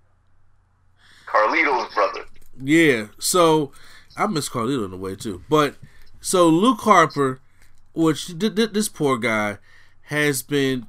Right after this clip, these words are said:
Speaker 2: trying to get released from this company for years. And I don't blame
Speaker 1: Mm-hmm.
Speaker 2: him. Because Luke Harper has been w-,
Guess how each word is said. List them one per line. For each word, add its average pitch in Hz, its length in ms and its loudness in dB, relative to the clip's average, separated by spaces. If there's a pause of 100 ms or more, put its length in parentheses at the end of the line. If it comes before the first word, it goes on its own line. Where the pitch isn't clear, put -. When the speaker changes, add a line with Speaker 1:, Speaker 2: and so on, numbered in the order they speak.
Speaker 2:
trying 175 560 2
to 151 120 -6
get 135 240 -4
released 123 600 -4 (300)
from 123 220 -6
this 135 160 -2
company 107 640 -6 (600)
for 120 140 -2
years. 104 720 -8 (800)
And 170 100 2
I 214 60 8
don't 269 180 6
blame 302 320 2
Speaker 1:
Mm-hmm. 110 140 -6
Speaker 2:
him. - 40 -18 (1200)
Because 208 600 2
Luke 254 260 0
Harper 220 380 2
has 185 280 -2
been 156 560 -6
w-, 156 140 -4